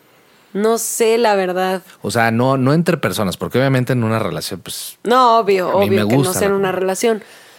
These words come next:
Speaker 1: Pero, no sé, porque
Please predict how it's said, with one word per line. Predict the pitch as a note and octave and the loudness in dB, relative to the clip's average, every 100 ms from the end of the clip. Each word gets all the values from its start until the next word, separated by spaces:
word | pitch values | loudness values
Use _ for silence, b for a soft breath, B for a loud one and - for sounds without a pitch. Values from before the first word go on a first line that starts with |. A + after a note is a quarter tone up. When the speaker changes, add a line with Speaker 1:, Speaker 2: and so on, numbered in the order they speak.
| B B - | B B -2
Speaker 1:
Pero, | G#3+ G#3 G3 G3 F#3 F3 E3 _ _ _ _ _ _ _ _ - | 0 2 2 2 -2 -6 -12 _ _ _ _ _ _ _ _ -10
no | G3 G#3+ G#3+ | -2 0 -2
sé, | - - G3+ A3+ G#3+ A3 | -4 -2 2 2 0 -2
porque | F#3 F3+ F#3 F3+ E3+ - | -4 -2 -4 -2 -4 -8